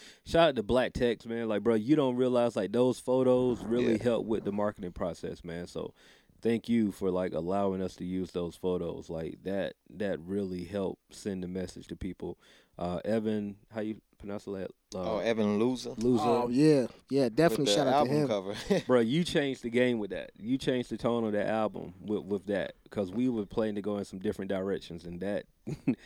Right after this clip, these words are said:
Speaker 1: that made it. That
Speaker 3: Yeah.
Speaker 1: made it.
Speaker 2: Yeah.
Speaker 3: Yeah,
Speaker 1: So,
Speaker 3: his, his artwork took it to the
Speaker 1: yeah,
Speaker 3: next
Speaker 1: his
Speaker 3: level.
Speaker 1: artwork took it to the next level. So, man, thank you to all those people, man. And, um, make sure, like, this podcast, man, um, is on iTunes.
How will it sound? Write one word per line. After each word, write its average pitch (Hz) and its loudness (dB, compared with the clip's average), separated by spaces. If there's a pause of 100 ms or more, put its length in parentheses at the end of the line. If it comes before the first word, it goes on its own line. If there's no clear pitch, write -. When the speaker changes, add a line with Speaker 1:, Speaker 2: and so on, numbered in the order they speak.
(340)
Speaker 1:
that 120 4
made 107 0
it. - -8 (240)
That 98 -6
Speaker 3:
Yeah. 107 -6
Speaker 1:
made 92 -4
it. 104 -4
Speaker 2:
Yeah. 85 -2
Speaker 3:
Yeah, 113 -4
Speaker 1:
So, - -2
Speaker 3:
his, 135 2
his 131 -2
artwork 107 -2
took - -4
it - -10
to 104 -4
the 98 -2
Speaker 1:
yeah, 110 -2
Speaker 3:
next 107 -4
Speaker 1:
his 107 -4
Speaker 3:
level. 107 0
Speaker 1:
artwork 92 -4
took 101 -6
it - -12
to 92 -8
the 90 -6
next 87 -10
level. 87 -10
So, 90 -8
man, 92 -2
thank 123 0
you 123 0
to 101 2
all 104 4
those 101 0
people, 95 -4
man. 95 -4
And, 95 -4
um, 95 -6 (1120)
make 147 2
sure, 170 0
like, 123 2
this 135 2
podcast, 139 2
man, 127 0
um, 120 0
is 101 -2
on 127 4
iTunes. 110 0